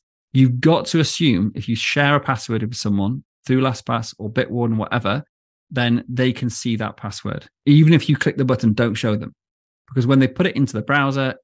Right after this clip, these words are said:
into Google, you'll notice that lovely little eye symbol next to your password. You can click that and it'll show you your password.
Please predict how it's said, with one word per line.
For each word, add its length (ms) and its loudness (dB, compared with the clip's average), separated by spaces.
into 240 -10
Google, 580 0
you'll 100 -2
notice 300 0
that 140 -6
lovely 280 -2
little 280 -8
eye 280 -2
symbol 440 4
next 340 2
to 100 -4
your 140 2
password. 380 -2
You 120 -2
can 160 -2
click 240 -4
that 140 -2
and 80 -6
it'll 80 -8
show 200 -8
you 40 -4
your 140 -4
password. 420 -6